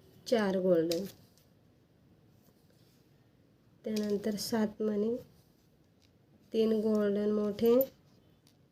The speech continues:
साईडने परत सात मणी टाकायचे आहेत. आता इथे मी हे बारा इंच बनवलेलं आहे, तुम्ही तुमच्या आवडीनुसार कमी जास्त लांबीला बनवू शकता.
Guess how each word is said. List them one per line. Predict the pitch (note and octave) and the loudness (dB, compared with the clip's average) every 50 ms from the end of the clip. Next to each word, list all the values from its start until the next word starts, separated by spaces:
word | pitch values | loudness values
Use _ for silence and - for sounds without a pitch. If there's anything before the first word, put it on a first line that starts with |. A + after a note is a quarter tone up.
| _ _ _ _ _ _ _ _ _ _ _ _ _ _ _ _ _ _ _ _ _ _ _ _ _ _ _ _ _ _ _ _ _ | _ _ _ _ _ _ _ _ _ _ _ _ _ _ _ _ _ _ _ _ _ _ _ _ _ _ _ _ _ _ _ _ _
साईडने | - - A#3+ A#3 A3 A3 A3 G#3 - A3+ A3+ | -12 -4 -2 0 2 2 0 0 2 2 2
परत | A3+ A3 - - A3 A3+ A#3 B3 - - _ _ - _ _ - - _ _ _ - | 2 0 -2 -4 -2 -2 -2 -2 -4 -10 _ _ -20 _ _ -20 -20 _ _ _ -16
सात | - - A#3+ A3+ G#3+ A3 - | -8 -4 -4 -4 -4 -2 0
मणी | G#3 G3 G3 F#3+ | 0 2 2 2
टाकायचे | F#3 F#3 F3+ F3+ F3+ - G3+ G3+ - - G#3 | 2 0 -2 -2 -4 -4 -6 -8 -4 -2 -2
आहेत. | F3+ F3 F3 F3+ G#3+ A3 - - _ _ _ _ _ _ _ _ _ _ - - - - _ _ _ _ _ _ _ _ _ - - - - - - _ _ _ _ _ _ - - - - - | 0 0 0 -2 -4 -4 -6 -12 _ _ _ _ _ _ _ _ _ _ -20 -20 -20 -20 _ _ _ _ _ _ _ _ _ -20 -20 -20 -20 -20 -20 _ _ _ _ _ _ -20 -20 -20 -14 -4
आता | G#3 G#3+ G3+ A#3+ | -4 -2 2 4
इथे | A#3 A#3 A#3 A#3 - B3+ B3+ | 6 6 6 6 8 10 10
मी | B3 B3 B3+ | 10 10 10
हे | B3+ B3 B3 B3+ B3+ | 10 10 12 12 10
बारा | B3 B3 B3 A#3 A3 G#3+ G#3 | 10 8 6 4 6 6 6
इंच | G3 G3+ G3+ G#3 G3+ G3+ G3+ | 8 8 8 8 6 6 4
बनवलेलं | G3+ F#3+ G3+ G3 G3 F#3+ F#3 F#3 F#3 F#3 F#3+ F#3 | 4 6 6 8 8 6 8 6 6 6 6 4
आहे, | F#3 F#3+ F#3 F3+ G3+ G#3+ A#3 - - - - _ _ _ _ _ - | 2 2 2 2 2 0 0 -2 -8 -16 -20 _ _ _ _ _ -2
तुम्ही | A3 A3 G#3+ G#3+ | 2 4 4 4
तुमच्या | G#3+ A#3 A3 G#3+ G#3+ A3+ G#3+ | 4 4 2 2 4 4 2
आवडीनुसार | G3+ G3+ F#3+ F#3+ F#3+ G3 F#3 F3+ F3+ - G#3+ A3+ B3 - - - - - - - - _ _ _ - | 4 4 4 6 6 6 4 4 2 2 0 0 0 -2 -6 -16 -20 -20 -20 -20 -20 _ _ _ -4
कमी | A3 G#3+ G3+ G3 F#3 | 0 2 2 4 4
जास्त | G3 G3 F#3+ F#3 - G#3+ | 2 2 0 0 2 4
लांबीला | G#3 G3 G3 F#3+ F#3+ F#3 F#3 F#3 F#3 F3+ | 4 4 6 6 6 6 6 6 6 6
बनवू | F#3 F3+ F3+ F3+ F3 | 6 6 6 6 6
शकता. | - - G3+ - - - F#3+ | 2 0 -4 -4 -4 -4 -4